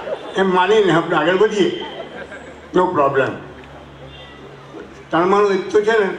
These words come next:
પાંચ મિનિટ બહુ નીચે તો જતો રહો, આમ આમ કરતો જતો હતો. કંઈક માથાનો દુખાવો, આપણું, આપણું કારણ આપણે ન હોઈ શકીએ તો ગાઓ. પછી બે,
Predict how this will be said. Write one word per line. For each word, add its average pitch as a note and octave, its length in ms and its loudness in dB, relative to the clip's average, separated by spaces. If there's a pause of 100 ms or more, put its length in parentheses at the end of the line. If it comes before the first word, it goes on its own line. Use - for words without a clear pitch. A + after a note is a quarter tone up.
પાંચ E3+ 240 0
મિનિટ F3+ 180 0
બહુ D#3+ 220 4
નીચે D#3+ 320 4
તો F#3 160 2
જતો D#3 320 0
રહો, E3+ 120 4
આમ D#3 120 4
આમ D#3 80 2
કરતો D#3 280 -4
જતો D#3+ 120 0
હતો. D#3 380 -4 (1300)
કંઈક D3+ 160 -2 (540)
માથાનો C3 320 0
દુખાવો, C3+ 340 0
આપણું, A#2 400 -4
આપણું D#3 220 4
કારણ F3 280 2
આપણે C#3 200 0
ન D#3 80 6
હોઈ F#3+ 280 2
શકીએ G#3+ 380 -4 (640)
તો F#3 120 0
ગાઓ. G#3 300 2 (2750)
પછી E3+ 100 2
બે, F#3+ 440 0